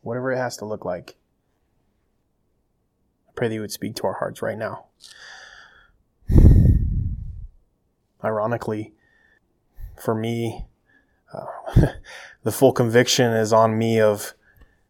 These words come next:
still with my phone, pulling it out and having the conversation. I fully, fully realize the weight of what my phone is still costing me each day.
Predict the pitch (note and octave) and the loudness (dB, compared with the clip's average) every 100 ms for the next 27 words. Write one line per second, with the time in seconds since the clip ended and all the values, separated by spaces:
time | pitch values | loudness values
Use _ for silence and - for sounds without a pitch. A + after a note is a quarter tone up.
0 | - _ - - B2+ B2 A#2 A#2 A2+ - | -20 _ -6 4 6 6 4 0 -4 0
1 | B2 A2 - _ _ _ _ _ _ _ | -2 -2 -8 _ _ _ _ _ _ _
2 | - B2 A#2+ A2+ A#2 A#2 G#2+ G#2+ A#2 A#2 | -4 0 4 6 6 6 0 -2 -2 -2
3 | A2 G#2+ G#2 A2+ A2 A2 - G#2 G2 - | -2 -2 -2 -4 -2 -4 -4 -10 -10 -8
4 | G#2+ A2+ A#2 A2 G2+ G#2+ G#2+ G2+ G#2 G#2 | -4 -4 -6 -10 -10 -10 -10 -12 -10 -8
5 | G2+ G2+ G#2 G2+ G#2 G2 - - _ _ | -8 -10 -12 -12 -12 -12 -16 -20 _ _
6 | _ _ _ _ - G#2 G#2 - F#2 - | _ _ _ _ -10 -6 -6 -6 -8 -6
7 | A2 G#2+ G2 - G2 G2+ - G2+ - - | -8 -8 -10 -8 -8 -8 -8 -8 -8 -16
8 | F#2+ F2+ F#2 - - F2 - | -18 -18 -18 -16 -14 -14 -16